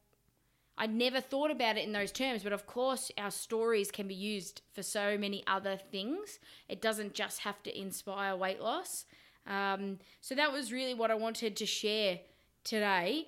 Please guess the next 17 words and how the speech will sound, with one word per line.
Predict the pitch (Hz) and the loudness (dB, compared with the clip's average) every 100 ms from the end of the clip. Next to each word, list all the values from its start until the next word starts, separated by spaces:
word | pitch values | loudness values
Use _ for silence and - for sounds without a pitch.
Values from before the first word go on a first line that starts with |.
| - | -2
Matt, | 240 226 | 2 2
have | 247 254 | 2 2
you | 285 | 2
ever | 277 262 | 4 4
had | 220 240 226 | 2 0 2
that | 240 214 | 0 0
happen | 233 226 226 214 | -2 0 -2 -2
to | 208 | -4
you | 202 220 | -4 -4
before? | 233 226 254 403 - _ _ _ _ _ _ _ - | -4 -2 -2 -2 -10 _ _ _ _ _ _ _ -2
Where | 214 208 208 202 | 2 4 2 0
you, | 202 - | -8 -4
someone | 247 220 214 | 0 0 2
has | 202 196 | 0 0
told | - 214 214 | 2 2 2
you | 202 202 | -2 0
that | 190 190 | 0 -2